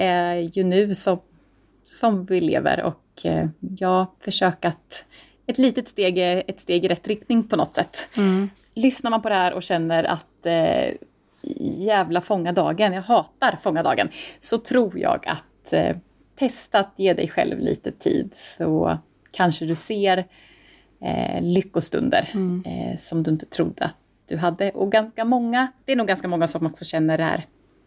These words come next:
Speaker 1: att man inte känner sig tillfreds, man känner sig inte riktigt harmonisk. Och lycka känns så himla stort och svårt och långt bort. Och hur ska jag kunna må bra, liksom? Men om man tänker att man försöker, om man har som mål att försöka samla så många lyckostunder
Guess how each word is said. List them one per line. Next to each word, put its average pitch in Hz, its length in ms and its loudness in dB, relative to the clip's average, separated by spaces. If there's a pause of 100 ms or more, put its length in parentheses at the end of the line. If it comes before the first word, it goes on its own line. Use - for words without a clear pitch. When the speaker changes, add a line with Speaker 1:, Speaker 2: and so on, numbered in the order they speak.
(500)
Speaker 1:
att 185 80 -2
man 202 120 2
inte 196 120 0
känner 196 200 2
sig 233 120 0
tillfreds, 190 580 0
man 180 80 -4
känner 175 180 0
sig 175 100 0
inte 160 140 0
riktigt 160 160 -4
harmonisk. 233 840 0 (280)
Och - 240 -2
lycka 196 380 0
känns 175 260 0
så 170 60 -4
himla 156 600 0
stort 190 560 0
och - 80 -2
svårt - 460 -2
och 185 80 -4
långt 196 360 0
bort. - 340 -4
Och 196 60 -2
hur 208 100 4
ska - 180 -2
jag 185 100 -4
kunna 175 180 2
må 165 140 0
bra, - 220 2
liksom? - 340 -2 (460)
Men 214 180 0
om 214 80 2
man 214 120 0
tänker 208 340 0
att 233 120 -2
man 196 100 0
försöker, 220 800 0 (1400)
om 220 120 -4
man 220 100 2
har 262 100 4
som 208 180 -4
mål 190 460 2
att 185 140 -4
försöka - 260 -6
samla 180 720 2
så - 260 0
många 185 280 2
lyckostunder 175 1080 0